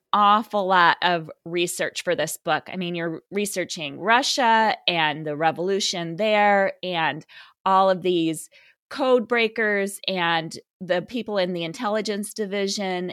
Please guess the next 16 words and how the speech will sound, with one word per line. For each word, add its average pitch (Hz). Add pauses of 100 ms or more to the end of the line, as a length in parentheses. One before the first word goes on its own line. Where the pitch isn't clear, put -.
(140)
and 170 (280)
photography. 220 (380)
Tell 349
us -
a 247
little 233
bit 214
of 190 (140)
what 247
your 202
research 190
was 170
like 151
for -
this 139
book. -